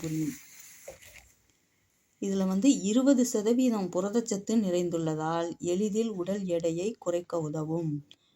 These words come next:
வெயிட் லாஸ் பண்றவங்களுக்கு இது ரொம்ப, ரொம்ப நல்ல ஒரு உணவு. இதில் ஒமேகா த்ரீ கொழுப்பு அமிலம் அதிகம் உள்ளது.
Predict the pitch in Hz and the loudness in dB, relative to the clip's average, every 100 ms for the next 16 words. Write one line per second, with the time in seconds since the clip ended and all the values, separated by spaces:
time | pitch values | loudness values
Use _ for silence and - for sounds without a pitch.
0 | _ 202 214 247 226 - 180 165 165 160 | _ -4 0 0 -2 -2 -4 -2 -2 -2
1 | 160 165 262 277 180 202 170 170 170 170 | -2 -2 0 0 -2 -4 -4 -4 -4 -4
2 | 175 165 156 156 185 254 165 160 190 165 | -6 -4 -4 -4 -6 -6 -6 -6 -4 -2
3 | 156 151 160 156 156 160 - - _ _ | -2 -2 -4 -4 -6 -12 -20 -20 _ _
4 | _ _ _ - - 220 214 196 180 196 | _ _ _ -20 -6 0 0 0 -2 0
5 | 226 277 277 254 - 196 190 208 - _ | 4 6 6 4 2 2 2 0 -6 _
6 | _ _ 196 196 202 - 180 190 220 165 | _ _ -2 -2 -4 -2 0 2 -2 -6
7 | 160 190 202 190 185 220 - 165 170 214 | -2 0 0 0 0 -2 -6 -6 -2 0
8 | 240 202 170 165 165 160 | 2 0 0 -2 -4 -6